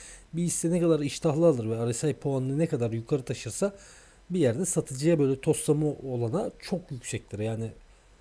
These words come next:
şöyle söyleyeyim, hani bu doksanlar falan filan, seksen dokuzlar her zaman görülmez. Her zaman görülecek hareketler değildir ki.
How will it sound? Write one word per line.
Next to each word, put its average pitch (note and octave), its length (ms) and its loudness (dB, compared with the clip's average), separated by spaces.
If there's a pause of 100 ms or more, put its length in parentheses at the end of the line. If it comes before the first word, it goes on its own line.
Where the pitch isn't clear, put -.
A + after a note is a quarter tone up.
(680)
şöyle F3 400 4
söyleyeyim, G#2 300 -6
hani A#2+ 180 -2 (100)
bu C3 300 -6
doksanlar D#3 540 2
falan D#3+ 320 2
filan, D#3 360 -2
seksen C#3+ 500 -2
dokuzlar F3 380 2
her B2 120 2
zaman C3 320 0
görülmez. A#2 540 0 (360)
Her C#3 120 -2
zaman C3+ 320 0
görülecek C3 440 2
hareketler B2 500 -4
değildir F#3 320 -4
ki. - 180 -6